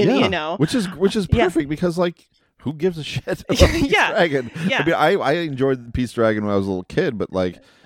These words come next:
Speaker 1: that's not a property anybody is gonna be like, "Wait a minute, you can't do that with Pete's Dragon. You cannot," you know?
Speaker 2: Yeah.
Speaker 1: You
Speaker 2: And,
Speaker 1: can
Speaker 2: and even something like Maleficent, like, I, I don't
Speaker 1: Yeah.
Speaker 2: love Maleficent, but I at least respect that it is at least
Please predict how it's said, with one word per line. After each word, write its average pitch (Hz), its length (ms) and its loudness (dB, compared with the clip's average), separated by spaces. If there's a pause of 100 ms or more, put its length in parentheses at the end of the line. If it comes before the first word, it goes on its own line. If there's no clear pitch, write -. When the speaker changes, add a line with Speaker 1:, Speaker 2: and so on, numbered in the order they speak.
(520)
Speaker 1:
that's 135 200 0
not 143 140 -2
a 135 60 0
property 120 500 0
anybody 123 400 2
is 101 140 0
gonna 107 160 -2
be 101 120 0
like, 98 240 2 (240)
"Wait 466 320 0
a 151 60 6
minute, 135 380 2
you 415 60 -2
can't 147 300 0
do 139 140 0
that 123 160 4
with 117 140 -2 (100)
Pete's 143 240 -4
Dragon. 247 420 -2
You 208 120 -6
cannot," 127 480 -4
you 131 120 -6
know? 120 380 -4
Speaker 2:
Yeah. 240 320 -4
Speaker 1:
You 139 120 -4
Speaker 2:
And, 151 80 -2
Speaker 1:
can 269 200 -2
Speaker 2:
and 370 140 0
even 480 180 2
something 311 380 -4
like 214 180 -2
Maleficent, 196 960 -4
like, 175 380 -4
I, 180 260 -4
I 185 160 0
don't 196 160 2
Speaker 1:
Yeah. 92 240 0
Speaker 2:
love 175 400 -2
Maleficent, 233 580 -2
but 208 120 -2
I 170 140 4
at 165 100 -2
least 185 320 -8
respect 165 460 -6
that 165 120 -4
it 151 140 -4
is 151 180 -8
at 175 160 -8
least 160 460 -8